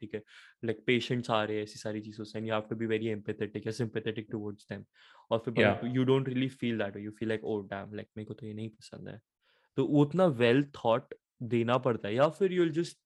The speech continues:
Speaker 1: miss out on s-, couple of years of your career, you know? Like, तुम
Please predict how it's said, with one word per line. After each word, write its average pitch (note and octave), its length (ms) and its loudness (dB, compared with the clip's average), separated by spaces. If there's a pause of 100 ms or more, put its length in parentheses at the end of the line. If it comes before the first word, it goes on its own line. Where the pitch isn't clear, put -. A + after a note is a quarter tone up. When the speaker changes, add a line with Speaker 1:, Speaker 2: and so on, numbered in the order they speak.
(120)
Speaker 1:
miss C3 200 -4
out C3 160 0
on C3 140 -2
s-, - 240 -12
couple A#2+ 220 2
of A#2+ 180 0
years G#2+ 280 0
of G#2 180 -2
your G#2 160 -2 (420)
career, G#2+ 260 2
you G#2 120 -4
know? A2+ 120 -2 (360)
Like, A2 140 0
तुम A#2 220 -2